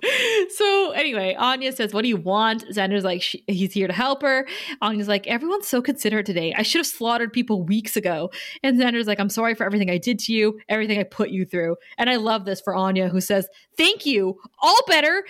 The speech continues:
Thank goodness you got here in time." <laughs> Like, she's like, she's like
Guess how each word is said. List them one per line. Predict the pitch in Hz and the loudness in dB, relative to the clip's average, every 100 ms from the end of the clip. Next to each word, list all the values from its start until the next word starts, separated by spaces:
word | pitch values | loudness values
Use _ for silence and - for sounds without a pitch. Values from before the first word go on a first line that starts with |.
| - | -4
Thank | 359 349 | -2 0
goodness | 277 508 440 359 | 2 4 2 0
you | 269 | -2
got | 359 453 | 2 2
here | 392 381 | 4 2
in | 277 | 2
time." | - 392 | 4 4
<laughs> | 523 466 440 - - - - - 440 - 427 - - - - 523 | 4 0 -2 -8 -18 -20 -18 -18 -14 -14 -12 -12 -6 -2 0 2
Like, | 480 | 2
she's | - 427 403 | 2 0 2
like, | 403 - - - 359 | 0 -2 -10 -10 -4
she's | 370 370 | 0 2
like | 403 | 0